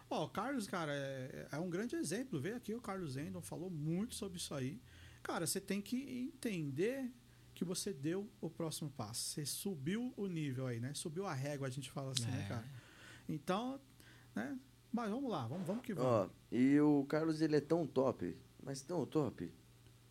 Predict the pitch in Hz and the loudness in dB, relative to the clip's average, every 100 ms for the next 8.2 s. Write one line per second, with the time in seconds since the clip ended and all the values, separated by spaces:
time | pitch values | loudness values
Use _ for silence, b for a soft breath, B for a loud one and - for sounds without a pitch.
0 | - - 139 139 127 135 147 147 143 120 | -8 0 2 2 2 4 4 6 4 2
1 | 143 147 139 151 156 120 98 127 135 92 | 0 0 0 -2 2 2 2 -2 -4 -6
2 | - 165 190 190 165 - 170 143 - 147 | -6 -6 -4 -4 -4 -4 -2 -2 0 2
3 | 151 143 147 143 131 135 120 131 123 - | 2 2 0 2 2 2 2 0 -2 -4
4 | 113 98 95 87 - - 113 123 170 - | -4 2 2 0 -6 -6 -4 -2 0 2
5 | - 151 135 135 131 139 143 190 240 226 | 6 8 8 8 6 6 4 4 4 2
6 | 208 185 196 180 143 170 139 104 - 139 | 2 2 0 0 2 4 2 0 2 2
7 | 131 175 160 165 156 151 151 147 147 117 | 2 2 0 0 0 -2 -2 -4 -2 0
8 | 110 | 0